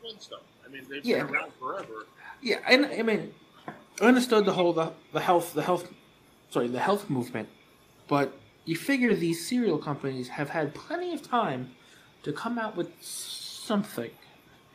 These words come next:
Speaker 2: Like, when was the last time, if you can remember, the last cereal that got you excited?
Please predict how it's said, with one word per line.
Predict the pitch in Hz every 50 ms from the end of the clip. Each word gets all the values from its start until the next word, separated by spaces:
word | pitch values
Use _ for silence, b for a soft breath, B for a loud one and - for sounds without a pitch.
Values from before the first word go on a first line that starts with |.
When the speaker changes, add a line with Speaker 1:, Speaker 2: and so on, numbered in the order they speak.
| _ _ _ -
Speaker 2:
Like, | 135 139 135 135 123 - - - _ _ - - - _ _ _ _ B B B B - - -
when | 151 180 226
was | 262 254 247
the | 240 208
last | 208 220 214 208 - -
time, | - 202 185 180 175 170 160 160 160 - - - - -
if | - 147 147 180
you | 180
can | - 180
remember, | 175 175 170 160 151
the | 135 135 127
last | 147 160 160 - - -
cereal | - - 208 185 165 147 131 127
that | 123
got | - 147 143 156
you | 156 143
excited? | 139 - - - - - 135 110 107 104 101